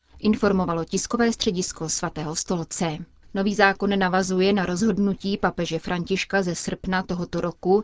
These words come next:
kterým posílil dozorčí funkci Vatikánského finančního dozorčího úřadu nad takzvanou Vatikánskou bankou a správou majetku Apoštolského stolce. Nový zákon aktualizuje motu proprio Benedikta šestnáctého z roku dva tisíce deset,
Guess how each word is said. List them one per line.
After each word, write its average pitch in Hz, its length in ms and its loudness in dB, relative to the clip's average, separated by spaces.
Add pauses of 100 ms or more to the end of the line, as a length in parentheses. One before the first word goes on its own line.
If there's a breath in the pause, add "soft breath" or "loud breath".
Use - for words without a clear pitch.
(140)
kterým 180 340 -2
posílil 190 640 0
dozorčí 170 500 -2
funkci 180 500 -2
Vatikánského 196 880 0
finančního 180 680 -2
dozorčího 170 640 -4
úřadu 202 420 2
nad 220 140 2 (100)
takzvanou 190 520 -2
Vatikánskou 160 680 -6
bankou 190 600 2 (100)
a 233 120 -2
správou 175 520 0
majetku 190 500 0
Apoštolského 165 800 -6
stolce. 175 640 -4 (600)
Nový 190 220 -2
zákon 226 420 4
aktualizuje 180 840 0
motu 185 380 -2
proprio 180 560 -2
Benedikta 165 500 -4
šestnáctého 180 960 -2
z 170 60 -4
roku 175 220 -6
dva 170 160 -6
tisíce 170 460 -8
deset, 180 500 -4